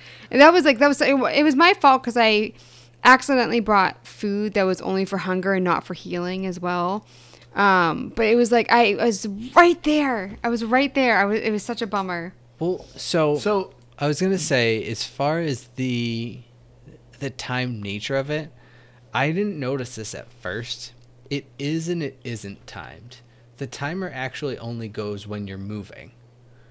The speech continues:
Speaker 2: I don't know, and, and I know that doesn't change things a ton, but it does in the aspect of, like,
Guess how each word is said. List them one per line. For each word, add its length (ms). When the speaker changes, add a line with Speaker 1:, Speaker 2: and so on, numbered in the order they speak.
Speaker 2:
I 80
don't 160
know, 340
and, 200
and 140
I 80
know 140
that 160
doesn't 300
change 420
things 240
a 60
ton, 560
but 140
it 180
does 340
in 100
the 60
aspect 380
of, 140
like, 240